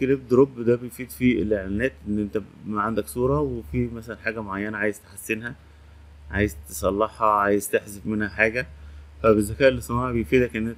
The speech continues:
تعمل الخدمات دي كلها، فمش محتاج يكون عندك دراية بالفوتوشوب أو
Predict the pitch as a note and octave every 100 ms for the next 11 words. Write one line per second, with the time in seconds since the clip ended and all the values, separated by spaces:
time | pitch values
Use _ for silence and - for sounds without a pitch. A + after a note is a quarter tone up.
0 | - A2+ A2+ G2+ G2 G2+ A2 G#2 G#2 G2
1 | F2+ D2+ - F#2 - F#2 - A#2 A2 -
2 | A#2 A2+ - - - - - A2 A2+ G2
3 | G2 G2+ G#2+ G#2+ G#2 A2 G#2 F2+ F#2 F#2
4 | F#2 F2+ F2+ F2+ F2 - - - - -
5 | - D2+ - A#2 - A#2 A2 G#2 - F2+
6 | F#2